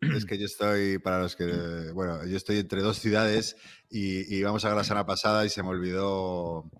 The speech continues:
el micro. Y, y, y esta semana me he traído el micro y se me ha olvidado el cargador del ordenador.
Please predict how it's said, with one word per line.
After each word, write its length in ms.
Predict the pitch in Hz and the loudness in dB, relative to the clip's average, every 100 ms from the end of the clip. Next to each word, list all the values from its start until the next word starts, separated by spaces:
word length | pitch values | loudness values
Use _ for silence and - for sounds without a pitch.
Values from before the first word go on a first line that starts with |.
| _ | _
el 140 | - 92 | -8 0
micro. 380 | 110 107 85 - - - - - - | 0 0 -4 -8 -18 -20 -20 -20 -8
Y, 520 | 104 95 92 87 87 - _ _ | -4 -2 -2 -4 -6 -10 _ _
y, 380 | 98 92 92 90 104 | -8 -6 -4 -4 -2
y 40 | |
esta 160 | 104 117 | 0 0
semana 280 | 98 123 101 | 4 4 6
me 80 | 110 | 6
he 20 | |
traído 220 | 120 120 | 6 8
el 100 | 120 | 6
micro 520 | 151 156 175 196 - | 6 6 4 4 -2
y 360 | - 104 98 92 | 0 2 2 -2
se 140 | 90 | -2
me 60 | 98 | 0
ha 20 | |
olvidado 200 | 101 104 | 4 4
el 60 | 107 | 4
cargador 460 | 98 85 95 92 - - - | 2 2 0 0 -6 -20 -16
del 120 | - 85 | -8 -6
ordenador. 420 | 85 82 87 | -4 -4 -4